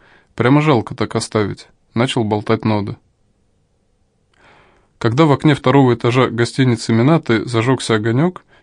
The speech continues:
и в вечерней тишине прозвучал гудок поезда, наша лодка со скрипом врезалась в прибрежный песок и остановилась. Хозяйка гостиницы, стоя у воды, приветствовала красную рубашку.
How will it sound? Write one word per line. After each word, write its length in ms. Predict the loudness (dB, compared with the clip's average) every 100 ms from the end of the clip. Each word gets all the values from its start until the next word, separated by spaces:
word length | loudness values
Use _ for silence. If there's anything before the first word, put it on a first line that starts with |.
| -2
и 80 |
в 60 | 2
вечерней 400 | 2 2 2 0
тишине 400 | -2 -2 2 2
прозвучал 500 | 0 -4 -4 -2 -2
гудок 320 | 0 -2 -2
поезда, 520 | 2 4 4 0 -10 -16 _ _ _ -4
наша 240 | -2 0 4
лодка 380 | 2 2 -8
со 140 | -6 -6
скрипом 440 | 0 0 2 0
врезалась 380 | 2 0 0 -4
в 40 |
прибрежный 500 | -4 0 2 0 0
песок 460 | -2 -4 -2 -2 -4 _ -4
и 60 | -2
остановилась. 800 | 0 2 4 4 0 -4 -14 _ _ _ _ _ _ _ _ -4
Хозяйка 440 | 0 2 0 0
гостиницы, 580 | -2 0 2 2 0 -4
стоя 300 | 0 4 4
у 60 |
воды, 260 | 2 2 0
приветствовала 600 | -2 0 0 -2 -2 -2
красную 440 | 0 -2 0 0
рубашку. 560 | 2 0 0 -4 -12 -16